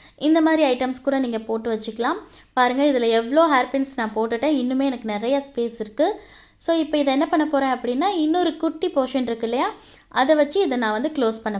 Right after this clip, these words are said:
போறேன். பாருங்க, நல்லா சூப்பராகவே க்ளோஸ் ஆயிடும். நமக்கு வந்து சூப்பரான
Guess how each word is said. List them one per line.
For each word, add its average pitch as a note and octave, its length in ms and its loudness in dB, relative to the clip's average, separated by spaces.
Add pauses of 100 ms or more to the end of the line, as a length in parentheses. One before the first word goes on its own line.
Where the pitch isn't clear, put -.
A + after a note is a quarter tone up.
போறேன். A#3 260 -4 (540)
பாருங்க, A#3 320 -4 (1000)
நல்லா C#4+ 160 -8 (100)
சூப்பராகவே D4 500 -4
க்ளோஸ் B3 320 -4
ஆயிடும். B3+ 380 -2
நமக்கு B3 300 -4
வந்து C4+ 140 -2 (100)
சூப்பரான D4 600 0